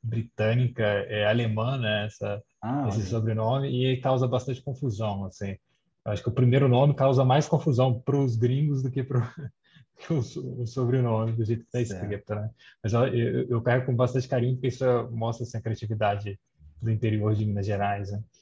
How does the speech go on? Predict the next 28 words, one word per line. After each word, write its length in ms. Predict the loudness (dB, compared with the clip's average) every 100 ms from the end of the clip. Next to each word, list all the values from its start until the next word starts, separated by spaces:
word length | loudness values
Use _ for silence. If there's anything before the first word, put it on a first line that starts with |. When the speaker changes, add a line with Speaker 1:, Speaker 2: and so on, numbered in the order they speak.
| _ -10
Speaker 1:
Expressa 600 | -10 -4 0 0 0 -2
no, 280 | -2 -4 -6
na, 380 | -2 0 0 -4 -8
na, 360 | -4 -4 -4 -4
na 100 | -2
grafia 340 | -2 -2 -2 -2
do, 320 | 0 -2 -4
da 140 | -2 -2
escrita. 500 | -2 -6 -6 -6 -8 -10 _ _ _ _ _ _
É, 60 | -2
Speaker 2:
É. 500 | 0 2 0 0 0
Speaker 1:
pra 120 | 0
quem 120 | 4
não 120 | 4 4
sabe 320 | 2 2 2
aí 180 | 0 -2
como 120 | -4
é 40 | -6
que 80 |
tá 80 | -4
escrito, 500 | -4 -4 -4 -4 -2
mas 200 | -2 -2
depois 200 | -2 -2
dá 80 | -2
uma 60 | -2
procurada 500 | -4 -4 -4 -2 -2
lá. 200 | -2 -4 _ _ -20 _ _ _
É, 680 | 0 2 4 4 6 6 4